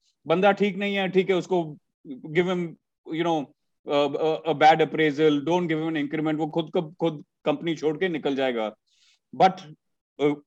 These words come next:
person who served in the forces, in the military, in the army,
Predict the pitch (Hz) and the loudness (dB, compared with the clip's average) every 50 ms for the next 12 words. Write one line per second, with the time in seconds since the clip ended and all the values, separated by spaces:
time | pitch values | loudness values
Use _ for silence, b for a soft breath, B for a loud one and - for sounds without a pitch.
0 | _ _ _ _ _ _ _ _ - 165 185 196 190 277 269 240 220 233 226 - | _ _ _ _ _ _ _ _ 0 2 4 4 4 2 2 2 2 2 0 0
1 | - - 175 208 233 226 208 226 214 190 - - 170 175 175 175 - 180 170 160 | 0 2 4 4 4 4 2 0 -2 -4 -4 -2 0 0 0 0 -2 -4 -4 -4
2 | 165 151 147 147 156 165 156 156 170 170 165 156 143 139 143 143 160 175 180 180 | -4 -2 -2 0 0 -2 -2 -2 -2 -2 -2 0 2 4 6 6 6 6 4 2
3 | 180 175 170 175 | 0 -2 -4 -6